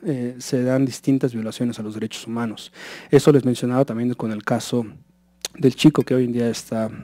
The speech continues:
está preso en el reclusorio, ¿no? Eh, y en ese sentido, ¿qué, qué existe, por ejemplo? Se estaba trabajando en la colonia Juárez, eh, lo que se quería era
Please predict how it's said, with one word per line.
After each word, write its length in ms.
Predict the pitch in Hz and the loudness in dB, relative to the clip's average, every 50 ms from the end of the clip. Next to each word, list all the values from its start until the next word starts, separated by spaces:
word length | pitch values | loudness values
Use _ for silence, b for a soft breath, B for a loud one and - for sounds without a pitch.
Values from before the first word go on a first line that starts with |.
| _ - | _ -16
está 200 | - - - 120 | -16 -6 -6 -4
preso 300 | 107 - 117 110 - 113 | -2 -2 -4 -2 -2 -4
en 60 | 110 | -6
el 80 | 104 101 | -6 -6
reclusorio, 520 | 110 - 123 117 - 147 143 123 98 95 | -6 -8 -8 0 4 4 4 4 2 -4
¿no? 160 | 98 113 160 - B B B B B B B B B B B B | -8 -10 -12 -12 B B B B B B B B B B B B
Eh, 440 | - 156 143 139 135 135 131 135 139 - _ _ _ - | 2 4 6 6 6 6 6 4 2 0 _ _ _ 2
y 140 | 156 143 143 | 6 8 8
en 100 | 147 165 | 8 8
ese 120 | 165 - | 6 6
sentido, 460 | - 165 151 - 160 165 165 147 - | 6 4 6 8 8 8 8 6 4
¿qué, 340 | - - 156 156 165 160 - - | 2 2 4 4 4 4 2 0
qué 100 | - 151 | -2 -2
existe, 520 | 147 - - - - 180 175 - - 156 | -2 -2 -10 -2 0 0 0 0 -2 -6
por 200 | - - 123 113 | -6 -6 -8 -8
ejemplo? 580 | 110 - - 147 151 143 123 - 117 110 107 101 - - - - - - - _ | -8 -2 2 4 4 4 2 0 -6 -8 -8 -8 -12 -14 -14 -14 -16 -18 -20 _
Se 140 | - - 135 | -6 -4 -4
estaba 360 | - - 147 143 143 147 151 | -4 2 2 4 6 6 6
trabajando 720 | - 156 139 127 123 113 - 143 135 135 135 123 117 113 110 | 6 4 2 2 0 0 -2 -2 -2 0 0 -2 -4 -6 -10
en 60 | 110 | -10
la 180 | 110 110 107 | -10 -10 -12
colonia 360 | 107 - - 120 127 139 139 127 | -12 -10 -10 -2 2 2 2 2
Juárez, 600 | - - 135 135 139 139 139 180 - - - B B B B B B B B B B | 0 0 4 4 4 4 4 0 -4 -8 -20 B B B B B B B B B B
eh, 360 | - 135 127 123 123 120 120 117 | -2 0 0 2 2 2 2 2
lo 180 | 120 120 123 | 2 0 0
que 100 | - - | -2 -4
se 140 | - - 131 | -2 -2 0
quería 320 | - 135 139 151 160 156 156 | 2 4 6 6 8 8 8
era 360 | 160 160 160 160 156 - | 8 8 6 4 4 0